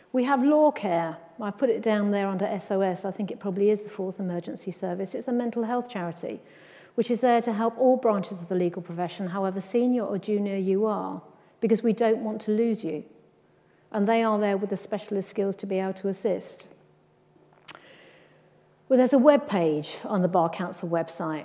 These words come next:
which basically contacts, um, you with Law Care, Mime, Mental Health Foundation, Rethink, Sane, Samaritans,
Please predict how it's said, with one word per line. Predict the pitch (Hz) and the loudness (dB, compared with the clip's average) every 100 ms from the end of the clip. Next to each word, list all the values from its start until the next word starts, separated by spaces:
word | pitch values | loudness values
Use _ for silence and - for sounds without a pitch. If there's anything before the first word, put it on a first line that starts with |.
| - | -6
which | 233 226 | -6 -4
basically | 262 254 254 - 240 220 | 2 2 2 -6 -2 -2
contacts, | - 233 - 196 - - - | 0 -2 -2 -6 -8 -16 -12
um, | 208 190 196 | -6 -4 -2
you | 233 208 202 | 2 4 6
with | 196 196 190 202 | 6 4 2 4
Law | 247 240 | 6 6
Care, | 226 196 175 | 4 -4 -2
Mime, | 190 214 202 180 | 0 0 -2 -2
Mental | 196 190 190 | -2 -2 -4
Health | 214 208 - | 0 -2 -4
Foundation, | 180 170 170 175 - 185 190 | -6 -4 -2 -4 -6 -8 0
Rethink, | 220 214 214 - - 180 170 | 2 2 -2 -10 -6 -6 -6
Sane, | - - 202 180 | -10 -6 -4 -4
Samaritans, | 170 196 190 185 180 170 170 175 | -6 -6 -4 -6 -6 -8 -8 -10